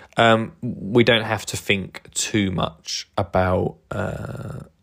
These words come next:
what, it's a bit like being in a, I don't know if I ever told you, I went to Australia once. It's a bit like being in Australia. Like, you don't have to worry about what you're wearing. You don't have to think about the weather. Just organise what you're doing and you go. Um, that said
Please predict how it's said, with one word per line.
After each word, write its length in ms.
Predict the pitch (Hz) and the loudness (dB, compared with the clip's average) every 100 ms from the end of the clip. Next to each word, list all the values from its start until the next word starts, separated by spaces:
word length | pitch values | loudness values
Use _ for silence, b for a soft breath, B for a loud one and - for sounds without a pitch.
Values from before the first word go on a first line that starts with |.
| _ - | _ -4
what, 600 | 98 98 90 - - - - | 2 2 2 -4 -10 -8 0
it's 340 | 104 104 135 | 4 4 4
a 20 | |
bit 120 | 202 | 4
like 160 | 190 - | 4 4
being 320 | 151 139 131 | 2 0 -2
in 160 | 90 123 | -2 2
a, 140 | 123 | 2
I 40 | 120 | 0
don't 160 | 139 | 0
know 60 | 131 | 0
if 100 | 110 | 2
I 80 | 113 | 2
ever 80 | 107 | 2
told 220 | 123 110 | 2 2
you, 80 | 101 | 0
I 40 | |
went 160 | 104 104 | -4 -10
to 80 | 104 | -12
Australia 420 | - 110 101 90 | -10 -8 -8 -10
once. 380 | 98 80 - _ b b b b b b | -12 -16 -20 _ b b b b b b
It's 100 | _ | _
a 40 | 120 | -4
bit 120 | 123 | -2
like 160 | 107 | 0
being 180 | 113 110 | 0 -2
in 120 | 101 | -2
Australia. 500 | 101 92 107 101 92 - | -6 -4 -2 0 -2 -8
Like, 120 | 110 | -10
you 80 | 107 | -10
don't 100 | - | -10
have 80 | 104 | -8
to 80 | |
worry 100 | 107 | -6
about 120 | 98 - | -4 -6
what 40 | |
you're 120 | 104 | -8
wearing. 400 | 107 131 127 127 | -4 -2 -2 -4
You 60 | 120 b b b _ | -8 b b b _
don't 140 | - 110 | -10 -8
have 120 | 117 | -8
to 100 | - | -8
think 200 | - 107 | -8 -6
about 160 | 104 73 | -4 -4
the 80 | |
weather. 420 | 95 107 107 110 107 | -2 -2 0 -2 -2
Just 320 | 110 - - _ - | -8 -14 -18 _ -12
organise 640 | 123 - 123 117 110 104 | -8 0 2 2 2 2
what 120 | 104 | 0
you're 80 | 101 | 2
doing 280 | 104 101 98 | 4 4 4
and 80 | 98 | 0
you 80 | |
go. 380 | 95 98 95 90 b b b b b - | -2 -2 -2 -4 b b b b b -10
Um, 540 | 104 95 92 92 82 - _ _ _ _ _ _ _ _ _ - | -6 -4 -4 -6 -8 -14 _ _ _ _ _ _ _ _ _ -12
that 600 | 110 104 113 110 110 - | -8 -6 -2 0 0 0
said 440 | - 98 90 - | 4 4 4 -2